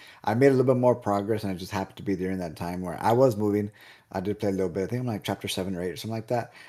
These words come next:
And again, the Pinocchio setting, the steampunk, the, it, it, it has a lot going for it. Um, I know you had mentioned, what were the other ones? Um,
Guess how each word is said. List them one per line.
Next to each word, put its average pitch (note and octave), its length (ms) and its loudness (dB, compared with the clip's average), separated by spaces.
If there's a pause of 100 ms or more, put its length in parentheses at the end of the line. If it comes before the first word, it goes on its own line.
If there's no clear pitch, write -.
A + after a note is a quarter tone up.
(140)
And G2 380 -4
again, F#2 400 -6 (300)
the G2+ 100 -6
Pinocchio A2+ 500 0
setting, A2 400 2
the F#2 80 -2
steampunk, G2+ 800 -4
the, D#2+ 320 -4
it, F2 200 -4
it, G2+ 340 -4 (800)
it A#2 100 -2
has C3 180 4
a A#2+ 40 0
lot F#2+ 240 2
going E2+ 180 -8
for B1 200 -10
it. - 140 -14 (380)
Um, G2 420 -2
I A#2 80 0
know C3 120 4
you C#3 120 8
had A#2 120 8
mentioned, A2 520 -2
what G#2+ 140 0
were C3 120 4
the C3 100 2
other C3+ 100 2
ones? C3+ 400 -8 (220)
Um, F#2+ 680 -6